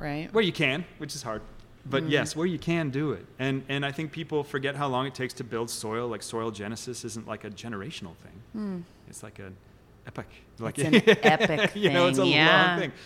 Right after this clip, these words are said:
Speaker 2: And I don't know, I'm very pleased with a lot of the changes that I see happening, and they're happening at a really rapid clip. It's like someone's pushed fast forward on, like, an old V H S. All of a sudden you could, like, see people, like, moving quickly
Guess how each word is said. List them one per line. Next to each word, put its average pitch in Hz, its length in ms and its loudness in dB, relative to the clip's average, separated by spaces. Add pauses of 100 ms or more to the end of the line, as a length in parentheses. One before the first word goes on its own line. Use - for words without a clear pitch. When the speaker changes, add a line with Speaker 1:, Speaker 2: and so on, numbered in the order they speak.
(260)
Speaker 2:
And 151 600 2 (1000)
I 185 140 8
don't 170 120 8
know, 147 140 6
I'm 165 120 4
very 185 200 6
pleased 156 520 -2
with 139 280 0
a 131 40 -2
lot 127 260 -2
of 127 120 -6 (220)
the 131 80 -8
changes 131 460 -6
that 127 100 -2
I 123 80 0
see 123 280 -6
happening, 110 680 -6
and 123 100 -4
they're 120 80 -4
happening 131 400 -4
at 117 80 -4
a 117 60 -2
really 117 240 0
rapid 110 340 -4
clip. 147 360 -2
It's 113 120 -8
like 127 160 -2
someone's 127 340 -6
pushed - 300 -8
fast - 380 -10
forward 110 500 -4
on, 95 140 -10
like, 95 160 -10
an 107 60 -6
old 104 160 -6
V 104 160 -6
H 98 200 -8
S. 104 240 -2
All 107 80 -6
of 104 60 -6
a - 20 -10
sudden 107 180 -8
you 104 60 -12
could, 101 140 -10
like, 95 120 -12
see 123 280 -8
people, 98 360 -12
like, 90 200 -18
moving 110 260 -8
quickly 104 400 -10